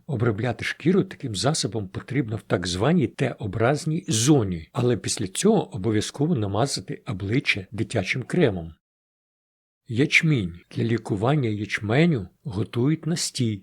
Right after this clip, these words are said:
з трьох подрібнених листків, які заливають склянкою акропа. Настоювати потрібно хвилин двадцять і приймати настій теплим по сто мілілітрів через кожну годину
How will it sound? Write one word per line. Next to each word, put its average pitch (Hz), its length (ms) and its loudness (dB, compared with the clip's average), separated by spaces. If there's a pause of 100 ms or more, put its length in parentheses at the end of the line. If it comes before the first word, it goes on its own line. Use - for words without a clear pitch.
з - 240 -8
трьох 139 500 -4
подрібнених 113 840 -4
листків, 123 880 -4
які 127 500 0 (100)
заливають 110 720 0
склянкою 104 760 -2
акропа. 117 800 0
Настоювати 123 1040 0
потрібно 143 640 0
хвилин 156 460 2
двадцять 143 800 -2
і 131 100 0
приймати 123 680 0
настій 113 400 -2
теплим 123 600 0
по - 140 -8
сто - 280 -2
мілілітрів 104 640 -2
через 104 320 -4
кожну 143 380 -4
годину 107 560 -2